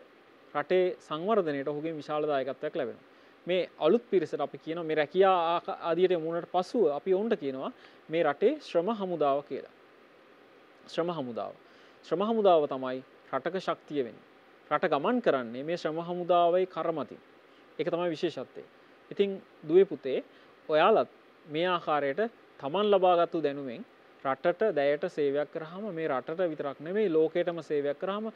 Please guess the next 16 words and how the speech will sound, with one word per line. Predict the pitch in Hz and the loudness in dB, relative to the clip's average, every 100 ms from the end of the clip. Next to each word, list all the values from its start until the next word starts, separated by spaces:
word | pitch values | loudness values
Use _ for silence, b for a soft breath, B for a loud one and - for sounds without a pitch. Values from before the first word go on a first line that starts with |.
| B B | B B
මේ | - | -8
මනුෂ්‍ය | 160 143 156 180 | -4 -4 0 2
වර්ගයාට, | 151 156 175 190 196 | 2 2 0 -2 -2
මේ | 165 | -6
පරිසරයට, | - 139 143 180 196 | -4 -4 -2 0 0
හැම | 185 156 | -2 0
දෙයකටම | 196 208 143 123 - b b b _ - | 6 6 4 -4 -14 b b b _ -12
හානි | - 165 185 | -2 0 2
කර | 196 | 0
නොවන | 180 160 170 | 0 -2 0
විදිහට | 180 180 185 | 0 2 0
ජීවත් | 156 151 160 - | 0 -2 -2 -2
වෙන්න | 170 | -6
හුරු | 156 170 254 | 0 2 2
වුණාම | 196 127 120 240 - B B | 2 -4 -8 -10 -12 B B
ඒක | - 156 | -2 0